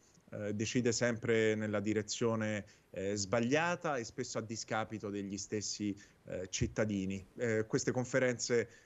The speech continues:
eh, forse vanno nella direzione di un, eh, di una governance globale che tende,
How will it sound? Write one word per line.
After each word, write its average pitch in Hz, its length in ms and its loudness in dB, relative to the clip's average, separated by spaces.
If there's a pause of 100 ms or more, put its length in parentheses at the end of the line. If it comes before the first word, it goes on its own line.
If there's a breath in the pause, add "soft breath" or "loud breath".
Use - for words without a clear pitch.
(100)
eh, 95 160 -6
forse 127 320 -2
vanno 120 260 2
nella 110 260 0
direzione 110 1000 0
di 107 140 -2
un, 120 320 0
eh, 110 400 2
di 117 140 -2
una 123 260 4
governance 117 1000 0
globale 110 560 0
che - 220 -8
tende, 107 500 0